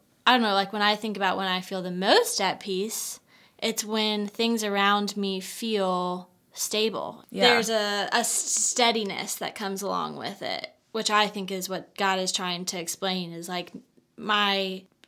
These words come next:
Speaker 1: son is coming. He's gonna be the Prince of Peace. He is bringing wholeness and completeness to this world that right now
Speaker 2: Right.
Speaker 1: is wrecked with chaos.
Speaker 2: Right. And at that point, everybody knew that they weren't right with God. Every time they sinned,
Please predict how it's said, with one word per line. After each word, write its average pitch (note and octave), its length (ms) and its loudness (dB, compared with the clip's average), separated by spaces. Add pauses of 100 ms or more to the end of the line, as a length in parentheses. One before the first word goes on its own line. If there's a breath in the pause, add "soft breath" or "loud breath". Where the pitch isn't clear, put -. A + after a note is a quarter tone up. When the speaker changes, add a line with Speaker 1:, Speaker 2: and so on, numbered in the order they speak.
Speaker 1:
son A3+ 280 4
is A3+ 160 -2
coming. F#3+ 460 -2
He's G#3 280 -6
gonna G#3 160 -4
be G#3 140 0
the F#3+ 120 -4
Prince A3+ 400 -4
of G#3+ 200 -8
Peace. F3+ 340 -6
He A3 180 -2
is G#3 120 -2
bringing G3+ 340 -4
wholeness G#3 480 -4
and F#3+ 140 -8
completeness F#3+ 640 -8
to G3+ 140 -6
this F#3+ 220 -8
world F#3+ 400 -2
that F3 140 -4
right F#3 200 -4
now A3 400 6
Speaker 2:
Right. F3 440 4
Speaker 1:
is - 380 0
wrecked G#3 380 2
with A3+ 140 -4
chaos. - 840 -2
Speaker 2:
Right. A#3 340 10
And G#3 180 8
at F#3+ 140 8
that A3+ 220 10
point, A3 400 8
everybody G3 500 10
knew F3+ 480 6
that E3 240 0
they E3+ 180 6
weren't D#3 520 4 (840)
right F#3 420 10
with D#3+ 200 0
God. D#3 340 10
Every E3 160 6
time F#3+ 220 6
they E3+ 100 6
sinned, F3 480 4